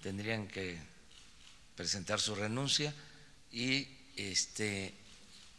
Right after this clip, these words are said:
los tendremos que poner a consideración de la autoridad responsable. Pero no es así. Además, l-, les tenemos mucha confianza. Los dos son servidores públicos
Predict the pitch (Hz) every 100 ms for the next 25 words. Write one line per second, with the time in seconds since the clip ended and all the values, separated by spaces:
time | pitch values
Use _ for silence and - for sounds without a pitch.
0 | - 110 - 110 117 135 120 - 101 113
1 | 127 117 107 - 107 101 - 120 113 -
2 | 98 101 95 - 95 98 107 107 - -
3 | - - - 98 - 107 - 135 143 -
4 | - - - - - - - - - -
5 | - - - - - - - - 101 98
6 | 98 95 90 101 120 120 110 156 147 -
7 | - - - - - - - - - -
8 | - - - - 85 95 113 - 107 90
9 | 87 - - 87 90 - 101 110 95 90
10 | 120 117 101 95 92 110 120 123 127 143
11 | - - - - - - - 95 92 90
12 | 107 123 - - - - - - - 104
13 | 107 104 92 95 107 92 117 107 101 110
14 | 98 -